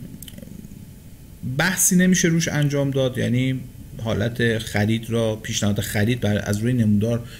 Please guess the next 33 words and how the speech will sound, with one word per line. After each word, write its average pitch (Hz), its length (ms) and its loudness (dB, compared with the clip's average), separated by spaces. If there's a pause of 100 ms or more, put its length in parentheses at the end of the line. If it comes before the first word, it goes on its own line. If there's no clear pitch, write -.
(140)
ما 104 120 2
اصلاً 110 320 0
نمیتونیم 165 520 6
بدیم، 156 360 4 (320)
به 110 80 -6
خاطر 123 220 0
اینکه 120 180 0
آر 104 180 2
اس 101 160 0
آی 117 160 2
ببینید 113 400 2
تو 107 140 -2
منطقه 101 440 2
بالاییه، 107 500 0
این 110 160 0
تقریباً 101 560 0 (540)
رو، 107 220 0 (400)
اه، 85 280 -2 (340)
نزدیک 101 380 2
م-، 98 240 4 (240)
حد 107 220 0
مقاومت 95 680 2
خودش 202 420 2
هست. 208 220 0
ولی 233 140 2
گفتم 214 420 2 (340)
فعلاً 208 540 4
دوستان 180 420 2
پتروشیمی 175 720 2
ها 170 280 2
از 143 320 -2
حالت، 143 680 0
اه، 104 160 4